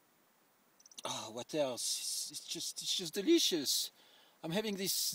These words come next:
this moment of ecstasy, and <laughs> I really needed to share that. The day has been beautiful. I have been recording, um, uh, twenty audio recordings,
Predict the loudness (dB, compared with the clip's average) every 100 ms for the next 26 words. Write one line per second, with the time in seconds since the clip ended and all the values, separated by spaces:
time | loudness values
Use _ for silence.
0 | -4 -4 -4 -4 0 0 0 -2 -6 -6
1 | -4 -2 -2 -2 -2 -2 -2 -2 -8 -16
2 | _ -20 -20 -20 -12 -2 -2 -2 -6 -8
3 | -6 -6 -4 -6 -6 -6 -2 -2 0 0
4 | -2 -8 -20 -20 -18 -8 2 6 6 2
5 | -2 -2 -2 -6 -8 -2 -2 -2 -6 -4
6 | -4 -4 -4 -2 -2 -4 -2 0 0 -2
7 | -4 -12 -20 -20 -20 -20 _ -4 -2 -2
8 | -2 -4 -4 -4 -8 _ _ -10 -6 -6
9 | -6 -4 -4 -2 2 2 0 -6 _ -18
10 | 0 4 4 4 2 0 0 0 0 2
11 | 4 2